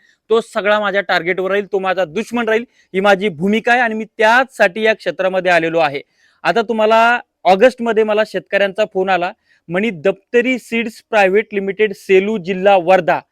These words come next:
कंपनी मोठी आहे, तिचं डायरेक्ट नाव घेतोय. या कंपनीनं आम्हाला प्लॉट दिले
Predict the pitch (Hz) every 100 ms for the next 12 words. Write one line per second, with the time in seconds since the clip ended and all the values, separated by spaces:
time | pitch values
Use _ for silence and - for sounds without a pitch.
0 | _ _ - 175 165 214 226 202 202 226
1 | 170 175 185 170 185 185 175 165 151 135
2 | 123 _ _ _ _ _ 156 202 233 226
3 | 185 196 185 185 214 170 170 175 190 190
4 | 185 175 160 147 180 214